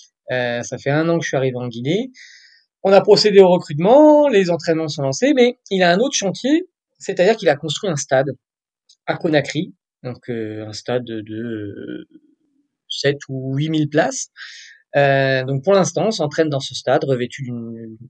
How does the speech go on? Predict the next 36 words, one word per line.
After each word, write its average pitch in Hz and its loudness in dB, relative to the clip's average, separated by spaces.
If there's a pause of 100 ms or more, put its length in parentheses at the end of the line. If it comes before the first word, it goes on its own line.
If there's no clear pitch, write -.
d'un 127 -10
synthétique, 123 -12
euh, 120 -8 (100)
tout 135 -12
neuf, 220 -6 (680)
euh, 131 -4
qui - -8
nous 143 -2
permet 139 0
de 175 -2
nous 147 -4
entraîner, 131 -2
euh, 113 -4
convenablement, 147 -2
euh, 120 -6
neuf 147 -4
fois 151 0
dans, 120 -10
dans 120 -8
la 113 -6
semaine, 180 -6
plus 147 -10
le 131 -6
match. 143 -6
Donc, 127 -14
vous 113 -16
voyez, 113 -8
on 139 -8
a 120 -8
dix 123 -10
séquences 143 -4
de 127 -8
travail 127 -6
dans - -8
la - -10
semaine. - -16